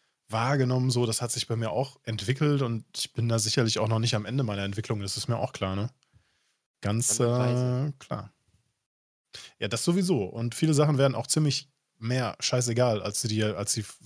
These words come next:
Speaker 1: Anfang zwanzig sind. Ist halt so.
Speaker 2: <laughs> Ja.
Speaker 1: Ist
Speaker 2: Ja,
Speaker 1: halt
Speaker 2: das
Speaker 1: so.
Speaker 2: stimmt. <clears throat>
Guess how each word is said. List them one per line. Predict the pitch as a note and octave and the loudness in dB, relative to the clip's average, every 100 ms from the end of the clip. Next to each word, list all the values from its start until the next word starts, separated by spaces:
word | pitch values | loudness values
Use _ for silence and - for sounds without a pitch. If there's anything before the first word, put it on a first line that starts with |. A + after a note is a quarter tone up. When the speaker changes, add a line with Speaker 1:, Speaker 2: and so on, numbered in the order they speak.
| G2 | -18
Speaker 1:
Anfang | G#2+ A2 A2 G2+ | -10 -8 -6 -2
zwanzig | A#2+ A#2+ G#2 | 0 0 0
sind. | G2 F#2 - _ - | 0 -2 -6 _ -2
Ist | A#2 E3 | 2 4
halt | B2 | 4
so. | - F3+ D3+ | 2 0 0
Speaker 2:
<laughs> | |
Ja. | C#3 _ _ _ _ _ _ _ _ _ _ _ _ _ _ _ _ _ | -4 _ _ _ _ _ _ _ _ _ _ _ _ _ _ _ _ _
Speaker 1:
Ist | A#2 C3+ | -2 0
Speaker 2:
Ja, | |
Speaker 1:
halt | A#2 | 0
Speaker 2:
das | |
Speaker 1:
so. | F#2+ | -2
Speaker 2:
stimmt. | G2+ A2+ _ _ _ _ _ | -6 -8 _ _ _ _ _
<clears throat> | - B3+ A3+ F3 A2 | -4 -2 -2 -2 -8